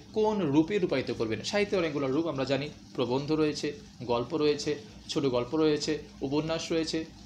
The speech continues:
কবিতা রয়েছে, নাটক রয়েছে, মহাকাব্য রয়েছে। এই যে এতগুলা রূপ,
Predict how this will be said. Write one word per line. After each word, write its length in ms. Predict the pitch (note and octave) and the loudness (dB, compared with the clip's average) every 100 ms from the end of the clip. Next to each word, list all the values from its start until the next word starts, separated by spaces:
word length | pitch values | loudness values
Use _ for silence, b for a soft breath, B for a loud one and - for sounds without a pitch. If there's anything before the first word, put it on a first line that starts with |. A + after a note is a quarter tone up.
| - | 0
কবিতা 280 | D3+ D#3 E3 | 4 4 4
রয়েছে, 420 | D#3+ D#3 D#3+ D#3+ E3 - C3+ | 2 0 0 -4 -6 -12 0
নাটক 280 | C#3 E3 D#3+ | 2 2 0
রয়েছে, 400 | E3 D#3+ D3+ D#3+ D#3 - C3+ | 2 2 2 -2 -6 -10 0
মহাকাব্য 400 | D3 D#3 D3+ D#3 | 0 2 0 2
রয়েছে। 360 | D#3 D#3 D#3 D#3 B B - | 0 0 -4 -6 B B 2
এই 260 | G#3+ B3 | 4 4
যে 140 | G#3 F#3+ | 4 4
এতগুলা 540 | C#3 D3 C#3 C3+ C3+ | 4 2 0 4 4
রূপ, 280 | B2+ F3+ | 8 6